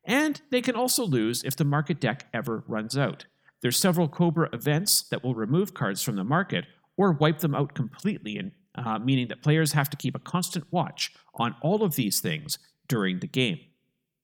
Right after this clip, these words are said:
Overall, the card art is pretty good, with the Joe leaders and the Cobra officers being the best art in the game, especially the upgraded side of the Joe leaders.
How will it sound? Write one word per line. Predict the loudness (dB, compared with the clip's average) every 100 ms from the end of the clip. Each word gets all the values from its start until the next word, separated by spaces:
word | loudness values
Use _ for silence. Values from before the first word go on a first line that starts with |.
| _ _ -20 -20 _ _ _ _ -10 -2
Overall, | 0 2 4 4 4 0 -4 -10
the |
card | -6 0 0 0
art | -4 -6 -8
is | -8 -8
pretty | -10 -8 -2 -2
good, | -2 -8 -10 _ -20 -6
with | -2 2
the | 2
Joe | 4 2
leaders | 0 -2 -2 -2
and | -4 -8
the | 0
Cobra | 2 2 0
officers | 0 0 -2 -4 -4
being | -6 -6 -6
the | -4
best | -2 -2 -4
art | -8 -8
in | -10
the | -8
game, | -6 -4 -6 -12 -20 -20 -16 -4
especially | 0 2 2 2 0
the | -2 -4
upgraded | -4 -4 -4 0
side | 0 0 -2 -6
of | -6 -4
the | -6
Joe | -6
leaders. | -6 -6 -8 -6 -4 -4